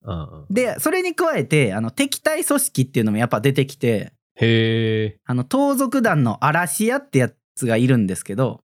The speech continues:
Speaker 1: 奈落の中でってことですか？
Speaker 2: あ、そうそうそうそう。
Speaker 1: あー。
Speaker 2: で、その嵐屋も出てくるんで、
Speaker 1: うん。
Speaker 2: あの、どっちかが、まあ、嵐屋になって、どっちかが掃除屋になって、こう、ゴミを奪い合って、
Speaker 1: うん。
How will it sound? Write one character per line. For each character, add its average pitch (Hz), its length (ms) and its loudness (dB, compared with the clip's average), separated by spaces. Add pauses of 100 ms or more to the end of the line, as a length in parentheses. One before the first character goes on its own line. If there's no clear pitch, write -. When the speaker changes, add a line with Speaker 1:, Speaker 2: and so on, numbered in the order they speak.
Speaker 1:
奈 104 160 2
落 120 180 0
の 151 100 4
中 104 260 0
で 107 80 2
っ - 20 -8
て - 80 -12
こ 82 80 -14
と 78 80 -16
で 76 40 -16
す - 100 -18
か？ 78 100 -20
Speaker 2:
あ、 131 60 0
そ 160 200 2
う 156 40 4
そ 139 160 2
う 110 60 0
そ 95 180 -6
う 90 60 -12
そ - 180 -16
う。 - 20 -12
Speaker 1:
あ - 840 -16
ー。 - 20 2
Speaker 2:
で、 190 60 2
そ 208 120 0
の 202 80 2
嵐 220 400 0
屋 262 120 0
も 196 120 2
出 175 120 2
て 190 120 0
く 165 120 -2
る 151 100 4
ん 151 100 2
で、 208 320 -2 (360)
Speaker 1:
う 101 60 -6
ん。 - 180 -6 (200)
Speaker 2:
あ 135 140 2
の、 123 580 0
ど 156 140 2
っ - 220 -4
ち 226 160 -2
か 214 160 2
が、 220 340 0
ま 117 360 2 (420)
あ、 135 80 0
嵐 143 320 2
屋 143 100 6
に 135 80 4
な 117 120 0
っ 104 40 -6
て、 - 80 -8
ど 147 140 2
っ - 20 4
ち - 140 -6
か 180 100 0
が 147 100 2
掃 143 220 4
除 139 140 4
屋 147 80 4
に 135 80 4
な 107 80 2
っ - 120 -10
て、 175 400 2
こ 139 120 2
う、 131 40 2
ゴ 190 160 4
ミ 196 140 4
を 139 100 4
奪 151 220 4
い 156 100 4
合 151 60 4
っ 143 140 -10
て、 135 260 2
Speaker 1:
う - 40 -12
ん。 - 20 -16